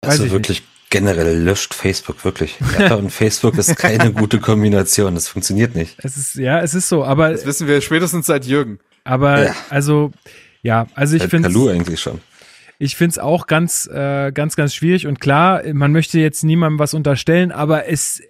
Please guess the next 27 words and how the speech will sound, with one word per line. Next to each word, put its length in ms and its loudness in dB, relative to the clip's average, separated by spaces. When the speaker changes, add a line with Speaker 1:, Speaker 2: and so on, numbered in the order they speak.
Speaker 1:
also 240 -2
es 160 -2
schickt 280 -4
sich 200 -2
schon 220 2
so 220 4
an, 500 4
als 320 0
wenn 180 4
da 220 4
irgend, 420 0
als 240 -4
wenn's 240 -2
da 120 -2
irgendjemandem 840 2
mehr 160 2
um 100 0
seine 220 2
Person 460 -2
als 160 -4
um 80 -2
Hertha 240 0
B 80 2
S 160 -2
C 180 2
gehen 260 0
würde, 280 -4